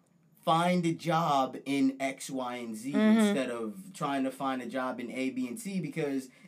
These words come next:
Speaker 1: A pays this much, B pays this much, but C doesn't seem that bad." Like, nah.
Speaker 2: And to, and to wrap it all into this crisis, it's like, okay, well, I don't know what I'm doing, so what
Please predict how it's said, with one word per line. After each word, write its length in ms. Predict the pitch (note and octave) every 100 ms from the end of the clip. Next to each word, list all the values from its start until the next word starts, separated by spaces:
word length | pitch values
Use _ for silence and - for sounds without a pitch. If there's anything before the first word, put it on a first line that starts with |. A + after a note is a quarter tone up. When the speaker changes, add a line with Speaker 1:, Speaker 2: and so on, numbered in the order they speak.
| -
Speaker 1:
A 220 | E3 F#3+
pays 320 | G3 F3+ D#3 C3+
this 220 | C#3+ C#3
much, 360 | C3 C3 B2
B 240 | A2 E3 F3+
pays 300 | F3 D3+ C3
this 220 | C#3 C3+
much, 340 | C3 C3 -
but 260 | A#2 A#2+ A2+ - -
C 320 | - F#3+ F#3+
doesn't 280 | E3 D#3+ C#3
seem 280 | - D3
that 200 | C3+ A#2+
bad." 360 | G#2 B2+ G2+ F2+
Like, 300 | G#2+ A2 F2
nah. 440 | A2+ D#3 F3 G#2 - - -
Speaker 2:
And 260 | C#4 D4 C#4+
to, 280 | D#4+ C#4+ B3+
and 160 | D4+
to 200 | - F4
wrap 420 | A#3+ G3+ A#3 F#4+ A4+
it 80 |
all 320 | G4 F4 F4+ C4
into 480 | C#4+ F4 - C4
this 280 | G#3+ A3 G#3+
crisis, 800 | - - G3+ A#3+ F4+ - G#3 -
it's 180 | G#3+ -
like, 240 | A#3 A#3
okay, 400 | C#4+ C#4 D4+ D#4+
well, 520 | D4+ C4 C4 C4 B3+ - _ _ _ _ _ _ _ _ _ -
I 120 | - D4
don't 160 | D4
know 100 | C#4
what 160 | C#4 C#4
I'm 200 | B3 A#3
doing, 420 | F#3 C4+ C#4+ C4+
so 280 | - - B3
what 1040 | A3 G3+ F#3 E3+ D#3+ D#3+ D3 F3+ A3 C#4